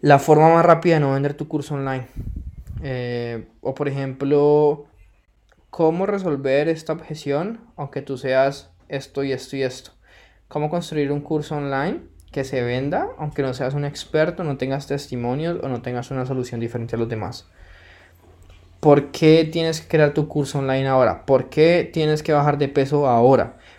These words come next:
Porque muchas veces las personas dicen, "Ay, yo lo hago después". ¿Por qué este, por qué esto es tan caro? ¿Qué pasa si esto no funciona? ¿qué pasa si yo no soy bueno hablando en público? ¿Qué pasa si yo no soy capaz?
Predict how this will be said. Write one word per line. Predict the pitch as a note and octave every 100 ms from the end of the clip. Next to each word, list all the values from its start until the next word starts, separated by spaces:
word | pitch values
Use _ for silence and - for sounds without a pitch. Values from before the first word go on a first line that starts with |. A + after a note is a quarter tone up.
| -
Porque | D3+ D3+
muchas | C#3+ D3+
veces | D#3+
las | E3
personas | E3 B2 C3+
dicen, | C#3 C#3+
"Ay, | D#3+ D#3
yo | B2+
lo |
hago | B2+ C#3
después". | B2+ - B2+ A2 - - _ _ _ _ _ _ _ _ _ - - - - - _
¿Por | - D3+ D3
qué | - E3 F3+ F3+
este, | F3+ F3+ - F3 F3 F3 F3 E3 - _ -
por | D#3+ C#3+
qué |
esto | D3 E3+
es | D#3+
tan | D#3+ D#3
caro? | E3 D#3 C3+ - _ - - - - _ _ _ _ - -
¿Qué | D#3
pasa | D#3 E3
si | E3
esto | D3+ D3+
no | C#3+
funciona? | C#3+ D3 - D#3 D3 C3 - - - - - - - - - - - - -
¿qué | E3
pasa | D#3 E3 D#3+ E3+ E3+
si | E3 D#3+ D3
yo | C#3+ C#3
no | C#3
soy | C#3 D3+ D3+ D3+
bueno | D3+ D3
hablando | C#3+ C#3+
en | C3+
público? | D3+ D#3 C#3+ B2+ A2
¿Qué | C#3+
pasa | D3 D#3
si | D3
yo | C#3
no | B2
soy | B2 C3+
capaz? | C#3+ - C3+ C3 -